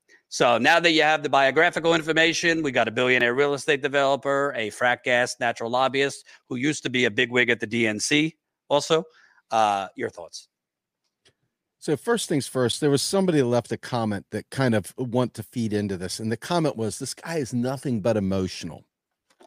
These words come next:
Speaker 2: I want to just state for the record, I bring economics to this discussion. I can talk to you from the inception of a bill all the way through the entire spending, through the entire economy,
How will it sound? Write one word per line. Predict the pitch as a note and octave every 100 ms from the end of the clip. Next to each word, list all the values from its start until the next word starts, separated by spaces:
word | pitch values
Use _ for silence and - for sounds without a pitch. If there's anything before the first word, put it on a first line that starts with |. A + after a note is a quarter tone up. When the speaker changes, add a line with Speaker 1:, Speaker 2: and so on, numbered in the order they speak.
| _ -
Speaker 2:
I | B2+
want | D3+
to | F3+
just | D3+ C#3+
state | - C3+ C3+
for | -
the | A2+ G2
record, | G2 F#2 - - _ _ _ _ _ _
I | C3+
bring | C#3+ E3+ D#3+
economics | C#3+ C#3+ C3 A2 G#2+ G2 - -
to | G#2+
this | F2 E2+
discussion. | - - - D#2 - - _ _ _ _ _
I | A2+ A#2+
can | - A#2
talk | C#3 C3 -
to | C3+
you | B2 A#2+
from | - G#2+
the | G2 -
inception | B2+ G#2 - D3+ C3+ - - C3+ C#3 _ _
of | G#3
a | G3+
bill | B2+ C3 C3 B2 _ _ -
all | A#2 B2
the | B2
way | A#2+ A2+
through | B2+
the | G#2 G2+
entire | G2+ - A2 F#2
spending, | - - A#2 A2+ A2
through | -
the | F#2 F#2+
entire | F#2 - - D#3 C#3+
economy, | A2+ - A#2+ A2 G#2+ G#2